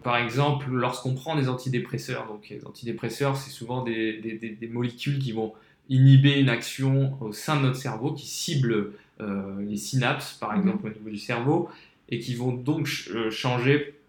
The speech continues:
Speaker 1: pour une personne dépressive, un antidépresseur va changer légèrement la façon dont le cerveau fonctionne,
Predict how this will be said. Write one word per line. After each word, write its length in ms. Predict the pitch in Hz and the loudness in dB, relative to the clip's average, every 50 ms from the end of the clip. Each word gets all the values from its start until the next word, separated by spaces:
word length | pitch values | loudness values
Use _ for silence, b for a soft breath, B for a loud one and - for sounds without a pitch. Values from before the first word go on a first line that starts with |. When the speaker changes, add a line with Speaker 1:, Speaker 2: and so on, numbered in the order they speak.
| _ _ _ _ _ _ - - - - | _ _ _ _ _ _ -20 -20 -16 -10
Speaker 1:
pour 180 | - 127 127 | -6 -2 -2
une 80 | 127 127 | -2 0
personne 280 | 139 135 135 135 127 123 | 0 0 0 2 2 2
dépressive, 540 | 123 117 - - 120 - - - 151 143 | 2 0 2 0 -2 -2 -2 -4 -4 -2
un 100 | 127 110 | -2 -2
antidépresseur 720 | 110 104 - 120 113 101 - 113 107 - - 143 156 147 120 | -4 -6 -6 -6 -6 -6 -6 -8 -8 -6 -4 -2 -2 -2 -2
va 100 | 110 110 | -4 -4
changer 340 | - - 123 113 113 131 131 | -4 -4 -4 -2 0 0 0
légèrement 640 | 117 120 120 117 123 127 117 117 120 123 127 131 | 0 0 0 0 0 0 0 0 0 0 0 0
la 100 | 120 107 | 0 -2
façon 240 | - - 107 - 110 | -4 -10 -14 -14 -14
dont 60 | 107 | -14
le 40 | 104 | -12
cerveau 340 | - - 107 104 104 107 110 | -10 -10 -8 -6 -6 -8 -8
fonctionne, 640 | - - 113 104 - - - 175 185 190 139 135 | -12 -16 -16 -14 -8 -2 0 2 2 2 0 -4